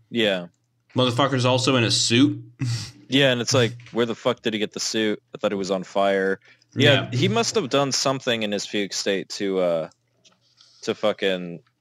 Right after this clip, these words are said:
Speaker 1: <clears throat> like, he w-, he went down to Mexico and he must have figured out a way to, to live there for a bit, you know, whether he lived off the land or whatever.
Speaker 2: Yeah.
Speaker 1: You know, people helping him. He f-, he must have figured out how to survive for a bit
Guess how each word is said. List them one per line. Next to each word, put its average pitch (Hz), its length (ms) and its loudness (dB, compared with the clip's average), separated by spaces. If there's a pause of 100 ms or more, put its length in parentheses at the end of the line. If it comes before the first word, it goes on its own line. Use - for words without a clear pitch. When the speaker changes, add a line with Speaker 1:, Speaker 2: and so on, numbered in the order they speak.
(500)
Speaker 1:
<clears throat> 170 180 -4
like, 170 220 2
he 226 80 0
w-, 208 200 2
he 196 120 2
went 214 180 2
down 208 180 2
to 190 100 0
Mexico 147 520 2
and 131 80 0
he 135 120 -2
must 151 200 0
have 143 120 -4
figured 135 280 0
out 120 140 4
a - 20 4
way 110 200 2
to, 101 180 -2
to 101 160 -8
live 101 200 -2
there 87 160 0
for 85 140 -8
a - 60 -8
bit, 82 240 -6
you 92 120 -8
know, 90 140 -4
whether 95 240 -2
he 98 120 -4
lived 95 200 -6
off 95 140 0
the 90 80 -12
land 85 280 -6
or 80 60 -6
whatever. 85 260 -8
Speaker 2:
Yeah. 85 220 -6 (240)
Speaker 1:
You 85 120 -10
know, 82 140 -8 (460)
people 135 260 -4
helping 87 220 -4
him. 85 240 -12 (560)
He - 240 -8
f-, - 220 -10
he 143 120 -6
must 160 220 -2
have 143 100 -8
figured 117 260 0
out 101 100 2
how 101 80 0
to 92 80 -4
survive 90 320 -4
for 85 160 -6
a 85 40 -6
bit 87 280 -4